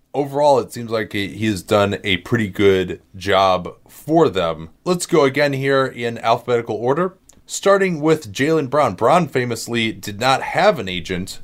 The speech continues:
in the twenty sixteen draft process. It ended up not hurting him. He went third overall, which is higher than many expected. He has since justified that draft slot. But when he went to do his extension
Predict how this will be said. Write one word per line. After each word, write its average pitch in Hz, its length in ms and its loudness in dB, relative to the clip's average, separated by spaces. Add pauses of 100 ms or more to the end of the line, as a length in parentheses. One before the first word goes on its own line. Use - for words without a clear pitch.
(120)
in 120 440 2 (140)
the 110 160 -2
twenty 127 280 0
sixteen 117 460 -6
draft 110 320 0
process. 110 420 -2
It 90 100 -6
ended 101 180 2
up 98 120 2
not 98 160 2
hurting 120 220 2
him. 85 80 -4
He 85 80 -4
went 95 240 -2
third 101 180 4
overall, 90 380 2
which 98 180 -4
is - 120 -14
higher 95 280 2
than 90 300 -4 (100)
many 110 280 0
expected. 110 500 -2
He 101 100 -6
has 92 240 -8 (180)
since - 520 -2 (160)
justified 101 960 0
that 101 260 0
draft 95 300 0
slot. 90 400 -4 (100)
But 190 320 0
when 147 140 -8
he 143 160 -4
went 139 300 -4
to 131 360 2
do 120 220 2
his 123 220 2
extension 120 680 0